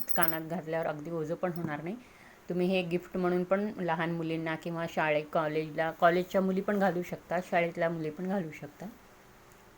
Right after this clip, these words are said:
आता हे आपण मोठं पान आहे एक. तुम्ही मार्केटमध्ये जे मोठ-, अ, डिझाईनचे तोरण बघता त्याच्यामध्ये हे पानं, फुलं, हत्ती असे वापरलेले असतात. परत हे,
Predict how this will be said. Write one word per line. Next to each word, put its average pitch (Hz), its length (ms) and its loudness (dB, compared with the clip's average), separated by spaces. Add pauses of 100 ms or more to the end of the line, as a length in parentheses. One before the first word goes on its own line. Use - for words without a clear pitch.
आता - 120 -4
हे 175 140 2
आपण 175 260 2
मोठं 180 340 0
पान 175 260 2
आहे 147 280 -2
एक. 185 100 -6 (1900)
तुम्ही 196 140 2
मार्केटमध्ये 202 580 4
जे 208 80 4
मोठ-, 196 280 0
अ, 170 260 6
डिझाईनचे 180 600 4
तोरण 175 320 4
बघता 170 300 0
त्याच्यामध्ये 175 480 0
हे 196 120 -2
पानं, 165 420 2
फुलं, 160 440 0 (420)
हत्ती 180 380 0
असे - 260 -2
वापरलेले 175 560 6
असतात. 175 380 0 (3000)
परत 165 140 -2 (140)
हे, 160 60 -10